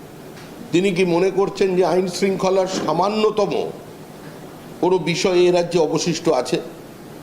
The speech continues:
যেখানে প্রকাশ্যে দাঁড়িয়ে মন্ত্রী ঘোষণা করে দিচ্ছেন যে ভোটের লিড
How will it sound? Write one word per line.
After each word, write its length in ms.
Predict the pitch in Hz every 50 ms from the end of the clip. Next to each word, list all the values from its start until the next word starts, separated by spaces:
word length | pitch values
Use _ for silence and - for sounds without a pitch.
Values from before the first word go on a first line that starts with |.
| - - - - - - - - - - - - - - - - - - - - - - - - - -
যেখানে 280 | - 156 156 190 202 208
প্রকাশ্যে 540 | 208 208 202 180 - 240 202 - - - 220
দাঁড়িয়ে 300 | 202 202 196 196 202 202
মন্ত্রী 380 | 190 180 180 - 175 - 202 190
ঘোষণা 380 | 151 170 170 170 202 196 202
করে 240 | - 180 196 185 190
দিচ্ছেন 440 | 175 185 185 185 - - 196 190 185
যে 100 | 180 190
ভোটের 460 | 170 127 127 156 160 - 214 202 180
লিড 260 | 147 135 156 190 190